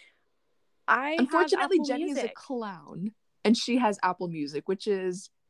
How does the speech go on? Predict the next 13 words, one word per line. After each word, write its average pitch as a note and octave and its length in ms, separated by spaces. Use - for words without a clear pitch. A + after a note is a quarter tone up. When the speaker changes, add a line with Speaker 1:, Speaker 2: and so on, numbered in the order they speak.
Speaker 2:
everybody D4 320
point C4+ 240
and A#3+ 80
laugh. A3 300
Everybody C#4 600
point C4 220
and A#3+ 60
laugh A#3 220
at G#3 60
the A#3 120
Apple G#3+ 260
Music G#3 380
haver. F#3 460